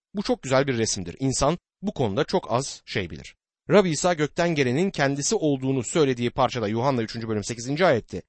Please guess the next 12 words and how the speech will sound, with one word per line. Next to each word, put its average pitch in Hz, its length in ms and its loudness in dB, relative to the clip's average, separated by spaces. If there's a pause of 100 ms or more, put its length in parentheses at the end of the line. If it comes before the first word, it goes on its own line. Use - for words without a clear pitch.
(300)
"Yel 196 280 8
dilediği 190 360 2
yerde 180 300 2
eser, 165 220 2
sesini 147 340 -2
işitirsin. 165 500 -4 (300)
Ama 127 180 2
nereden 214 420 6
gelip 190 240 2
nereye 151 220 2
gittiğini 127 400 -2
bilemezsin. 135 540 0